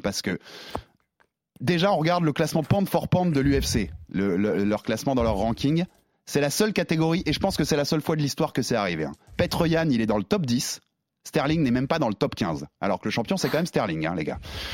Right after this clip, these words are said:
Est-ce que vous savez quels ont été, dans l'histoire de l'U F C, les champions qui étaient les moins favoris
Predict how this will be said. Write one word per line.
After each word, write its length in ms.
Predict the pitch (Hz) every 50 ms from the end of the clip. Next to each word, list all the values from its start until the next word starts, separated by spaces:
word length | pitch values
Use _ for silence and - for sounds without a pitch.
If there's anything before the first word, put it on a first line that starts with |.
| - - - - - - - _ _ _ _ _ _ _ - - _ _ _ _ -
Est-ce 140 | 147 165 -
que 80 | -
vous 100 | 247 214
savez 280 | 202 - 190 185 185 220
quels 260 | - 180 156 139 147
ont 60 | 160
été, 240 | 165 160 - 165 170
dans 120 | 156 131 117
l'histoire 420 | 120 165 185 - - 180 196 170
de 80 | 156 143
l'U 160 | 131 131 135
F 40 | 131
C, 280 | - - 139 156 - -
les 140 | - 110 107
champions 400 | - - 165 147 160 - 185 190
qui 120 | - -
étaient 280 | 120 - - 151 151 -
les 200 | - 104 104 113
moins 320 | 117 123 139 170 190 202 196
favoris 600 | - - - 226 214 185 202 175 156 180 185